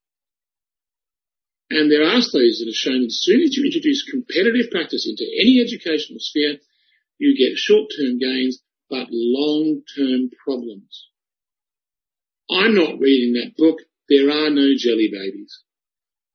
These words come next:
You can't make me. In fact, I've decided I don't like you, and I don't like jelly babies. I hate jelly babies, so therefore I'm never reading again. This is the backlash that happens time and time and time again,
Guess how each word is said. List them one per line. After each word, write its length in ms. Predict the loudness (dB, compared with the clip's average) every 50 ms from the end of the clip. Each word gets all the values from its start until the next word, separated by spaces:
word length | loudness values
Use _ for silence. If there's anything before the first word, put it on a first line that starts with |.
| _ _ _ _ _ _ _ _ _ _
You 240 | -4 -4 -4 -4 -4 -6 -6
can't 380 | -4 -4 -4 -4 -6 -8 -6
make 260 | -2 0 -2 -2 -2 -6 -12
me. 180 | -14 -14 -16 _ _ _ _ _ _ _ _ _ _
In 120 | -12 -12 -12 -6 -4
fact, 300 | -2 0 0 0 -2 -6 -14 -20 _ _ _ _ _ _
I've 120 | -8 -4 -4
decided 500 | -4 -4 -2 -2 0 0 0 0 -2 -2
I 80 | -2
don't 240 | -4 -6 -8 -10 -12
like 160 | -14 -12 -4
you, 300 | 2 4 4 4 2 0 -6 _ _ _ _ _ _
and 240 | -2 0 0 0 -2
I 80 | -4 -2 -2
don't 180 | -2 -2 -2
like 220 | -2 -4 -4 -2 0
jelly 260 | 0 2 4 2 2
babies. 360 | 2 0 -4 -6 -10 -14 -20 _ _ _ _
I 120 | -2 0 2
hate 280 | 2 2 0 0 0
jelly 280 | 0 2 2 2 0 -2
babies, 540 | -4 -4 -4 -4 -4 -4 -6 -6 -8 -14 -20 _ _ _ _ _ _ _
so 220 | -8 -4 -4 -4 -2
therefore 460 | 0 0 0 0 0 0 0 0 -2 -2
I'm 160 | -2 -2 0
never 240 | 0 0 2 2 4
reading 400 | 4 4 4 4 2 0 0 0
again. 360 | 0 -2 -4 -6 -8 -14 _ _ _ _ _ _ _ _ _ _ _ _ _ _ _ _ _ _ _ _ _ _ _ _ _
This 260 | 2 2 2 4 2
is 120 | 0 0 -2
the 120 | -2 0
backlash 460 | 2 0 0 0 -2 -4 -4 -4 -6
that 160 | -6 -8 -8 -8
happens 320 | -8 -6 -6 -8 -8 -10 -14 -12
time 360 | -6 -2 0 2 2 0 0 -2
and 100 | -6 -6
time 380 | -6 -8 -6 -6 -6 -6 -6
and 100 | -8 -8
time 240 | -10 -12 -10 -10 -10
again, 360 | -10 -4 -2 -2 -2 -2 -4